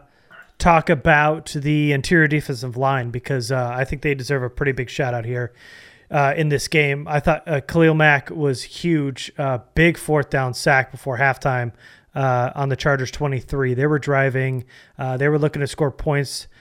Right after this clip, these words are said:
And he also had the big hit that forced the interception on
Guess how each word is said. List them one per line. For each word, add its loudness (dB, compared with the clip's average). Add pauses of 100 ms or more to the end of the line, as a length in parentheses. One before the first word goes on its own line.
(180)
And -2
he 0
also 2
had 2
the -4
big 0
hit 0
that -4
forced -2
the -2
interception -2
on -4